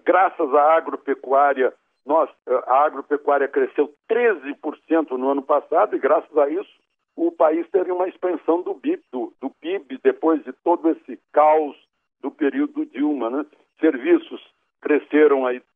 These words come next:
três décimos por cento, a indústria ficou estagnada, pelo menos deixou de cair, mas o que segurou o país mesmo foi a agropecuária, né? E aí, então,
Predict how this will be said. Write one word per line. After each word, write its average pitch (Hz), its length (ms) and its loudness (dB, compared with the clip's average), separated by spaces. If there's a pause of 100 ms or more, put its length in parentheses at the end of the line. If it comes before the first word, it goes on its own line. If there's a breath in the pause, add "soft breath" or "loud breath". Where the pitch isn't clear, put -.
(160)
três 156 260 0
décimos 131 560 0
por 135 140 -16
cento, 202 360 -2
a 147 60 4
indústria 135 400 -6
ficou - 420 -2 (360)
estagnada, 131 600 2
pelo 127 260 0
menos 127 320 -6
deixou 123 320 -2
de - 120 -20
cair, 131 360 -4 (280)
mas - 180 0
o - 60 -6
que - 160 -10 (100)
segurou 233 460 2
o 240 80 -6
país 165 400 0
mesmo 175 420 -6
foi - 180 0
a - 120 4
agropecuária, - 840 -4 (300)
né? 120 80 -20 (360)
E 226 60 2
aí, 247 220 0
então, 285 460 0